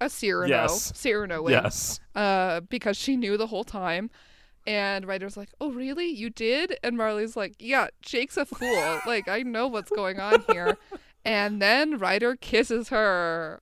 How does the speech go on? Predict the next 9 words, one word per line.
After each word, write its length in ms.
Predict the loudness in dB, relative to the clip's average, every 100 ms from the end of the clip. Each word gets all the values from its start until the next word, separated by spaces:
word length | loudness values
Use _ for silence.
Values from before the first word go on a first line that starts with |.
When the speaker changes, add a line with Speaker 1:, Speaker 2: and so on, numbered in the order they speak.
| -2
Speaker 1:
on 220 | 0 0
the 80 | -4
face, 880 | -2 0 2 2 0 -6 -10 -14 -18 -12
lips 360 | -6 -6 -6 -12
specifically. 1000 | -16 -10 -8 -4 -4 -2 -2 0 0 0
Speaker 2:
<laughs> 180 | 6
Yeah, 320 | 8 8 4 2
yeah. 520 | 0 6 6 6 4 0 -8 -20 -16 2
Um, 640 | 8 10 8 6 -2 -8